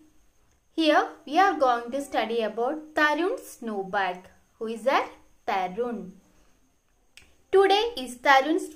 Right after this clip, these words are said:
first day at school. That is the day, ah, when the Tarun is going to school for the first time. Tarun is going to the school for the first time. In the L K G,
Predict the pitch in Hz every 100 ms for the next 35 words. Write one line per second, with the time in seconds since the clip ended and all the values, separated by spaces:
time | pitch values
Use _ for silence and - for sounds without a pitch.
0 | - 330 359 - 220 240 240 - 190 185
1 | - - 233 190 185 - _ _ _ _
2 | _ _ _ _ _ _ _ _ _ _
3 | _ _ _ 214 214 226 226 226 220 247
4 | 392 - - _ _ _ _ _ 277 269
5 | 247 190 180 185 226 302 320 240 233 226
6 | 247 302 311 233 220 240 254 294 554 587
7 | - - - 269 269 285 269 233 220 381
8 | 554 - - _ _ - 320 285 285 -
9 | - 233 214 202 185 220 220 247 233 233
10 | 220 247 262 254 240 240 - 269 480 -
11 | - _ _ 262 240 240 494 - - 254
12 | 247 285 254 226 254 254 247 269 269 262
13 | 453 523